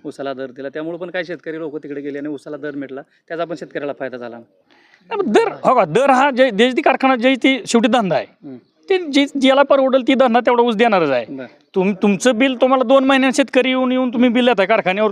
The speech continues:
Speaker 2: शेतकऱ्याला यावं लागतंय, दोन दोन महिने चक्कर मारावं लागतंय, तेव्हा बिल मिळतंय.
Speaker 1: हं.
Speaker 2: आज आमच्या गावातनं किंवा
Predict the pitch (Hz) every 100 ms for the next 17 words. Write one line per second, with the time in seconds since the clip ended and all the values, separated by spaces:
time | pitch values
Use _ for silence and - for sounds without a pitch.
0 | 202 233 - 214 226 226 220 214 208 214
1 | 208 214 208 220 208 208 - 214 202 202
2 | 196 185 - 135 196 220 226 202 175 139
3 | 113 - 139 _ _ 170 202 226 226 _
4 | _ - - - - - - - - 156
5 | 190 - 226 247 254 214 220 226 226 233